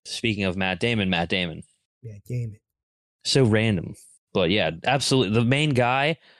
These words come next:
Speaker 1: I, they, they say his name in the movie. I don't even know how to say it. It's like, it's like, I, I'd have to look it back up. Some Finnish shit.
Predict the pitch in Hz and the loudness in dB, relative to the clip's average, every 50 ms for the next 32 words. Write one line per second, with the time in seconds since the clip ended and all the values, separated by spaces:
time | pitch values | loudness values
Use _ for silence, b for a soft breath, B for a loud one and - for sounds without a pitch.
0 | b b - - 127 113 104 156 185 196 180 143 127 156 175 175 - 196 180 175 | b b -8 -6 -6 -4 -2 0 2 2 2 2 2 2 0 2 2 2 4 4
1 | 147 110 101 95 101 117 131 139 139 143 147 135 123 135 143 143 151 143 131 123 | 2 2 0 0 0 0 0 0 0 0 0 2 2 0 0 0 0 0 2 2
2 | 113 113 107 104 - 117 110 117 135 120 107 92 - 92 82 - _ _ _ _ | 2 2 0 0 0 0 0 2 2 0 0 0 -2 -4 -4 -6 _ _ _ _
3 | _ _ _ _ _ - 67 87 110 - _ _ _ - - 110 107 104 90 - | _ _ _ _ _ -4 -4 -4 -4 -4 _ _ _ -4 0 2 2 2 2 2
4 | 101 95 92 85 107 80 82 80 80 - 82 80 82 82 - b b b b b | 2 4 4 2 2 0 0 0 0 2 2 2 2 0 -2 b b b b b
5 | _ _ _ _ _ _ _ _ - - 139 117 101 - - 90 80 85 87 - | _ _ _ _ _ _ _ _ -4 0 0 2 2 0 0 0 0 0 0 0
6 | - - 87 82 85 | 0 0 2 0 0